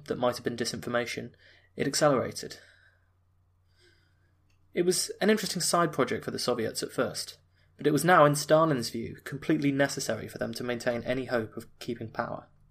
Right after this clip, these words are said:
As a physicist who knows a lot of physicists, the story of the bomb's development is a fascinating one for me. The stereotypes for physicists as socially awkward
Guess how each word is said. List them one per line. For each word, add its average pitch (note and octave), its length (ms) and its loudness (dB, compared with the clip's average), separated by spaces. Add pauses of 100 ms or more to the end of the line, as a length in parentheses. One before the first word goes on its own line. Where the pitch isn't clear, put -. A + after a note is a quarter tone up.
(1800)
As A3 180 4
a A3+ 60 2
physicist G#3+ 640 2
who D#3+ 200 6
knows D3+ 480 6
a B2+ 80 2
lot C3+ 260 2
of C3+ 100 -4
physicists, A#2+ 520 -2
the D3 100 -6
story G#3 380 6
of F#3 120 2
the D3+ 60 2
bomb's E3+ 320 -2
development B2 520 0
is G2+ 120 -10
a - 40 -14
fascinating B2+ 640 -2
one A2+ 160 -4
for A#2+ 100 -4
me. A2 240 -8 (760)
The - 60 -4
stereotypes G3 840 2
for C#3+ 100 -6
physicists D3 640 -2
as - 160 -4
socially D3+ 480 0
awkward C#3+ 420 0